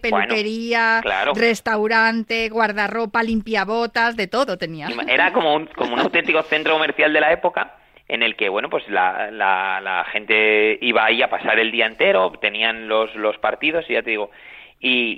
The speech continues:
Speaker 1: y estas mujeres al final tuvieron tanto éxito que, pues, se codearon con, con la élite de la sociedad, y muchas de ellas también acabaron dejando el, el deporte porque se casaron con, con personas relevantes, gente del, de la cultura, gente del, de los toros.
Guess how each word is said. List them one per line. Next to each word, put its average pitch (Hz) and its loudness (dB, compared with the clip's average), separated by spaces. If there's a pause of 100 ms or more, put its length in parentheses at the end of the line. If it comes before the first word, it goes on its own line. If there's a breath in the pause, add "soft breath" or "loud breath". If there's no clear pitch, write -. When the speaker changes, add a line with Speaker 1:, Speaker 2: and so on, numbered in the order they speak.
Speaker 1:
y 117 0
estas 143 -2
mujeres 156 0
al 143 -4
final 120 -4 (200)
tuvieron 120 -2
tanto 143 0
éxito 160 0
que, 110 -4
pues, 101 -10
se 113 -2
codearon 110 0
con, 135 2
con 104 -4
la 87 2
élite 113 -2
de 120 2
la 117 0
sociedad, 104 -4
y 117 -2
muchas 110 -4
de 120 2
ellas 135 2 (560)
también 117 0
acabaron 117 -2
dejando 123 0
el, 131 2
el 120 -2
deporte 131 -2 (240 loud breath)
porque 117 0
se 113 -4
casaron 110 -4
con, 143 0
con 113 -2 (1000)
personas 107 -2
relevantes, 123 0
gente 110 -2
del, 110 0
de 107 2
la 101 0
cultura, 131 0
gente 120 -4
del, 117 2
de 107 2
los 101 -2
toros. 139 4